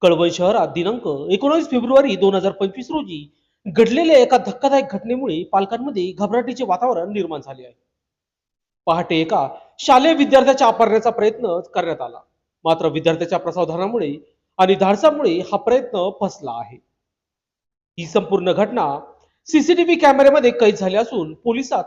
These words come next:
तक्रार देण्याचे काम सुरू आहे. शहरातील एका शिकणारा विद्यार्थी शिवजयंती निमित्त लवकर शाळेत पोहोचण्यासाठी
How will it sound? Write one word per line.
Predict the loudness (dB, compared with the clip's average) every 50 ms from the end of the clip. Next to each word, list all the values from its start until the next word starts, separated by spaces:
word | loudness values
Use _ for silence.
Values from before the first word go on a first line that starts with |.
| -4 -6
तक्रार | -4 -2 -2 0 0
देण्याचे | 2 0 0 0 -2 -4
काम | -2 -2 -2 -4 -6 -12
सुरू | -14 -12 -10 -10 -8 -8
आहे. | -8 -10 -10 -14 _ _ _ _ _ _ _ _ _ _ _ _ _ _ _ _ _ _ _ _ _ _ _ _ _ _ _ _ _ _ _ _ _ _ _ 0
शहरातील | 4 6 8 8 8 6 4 2 2
एका | 2 2 2 0
शिकणारा | 0 -2 -4 0 0 2 2 2
विद्यार्थी | 0 0 2 2 2 2 2 -4 -8 -8 -8
शिवजयंती | -8 -6 -6 -4 -4 -4 -6 -6 -6 -8
निमित्त | -8 -8 -8 -8 -6 -2 -2 0 0
लवकर | 0 -2 -2 -6 -10 -6
शाळेत | -4 -4 -4 -4
पोहोचण्यासाठी | -6 -8 -10 -8 -8 -10 -10 -10 -14 -18 -18 -18 -18 -20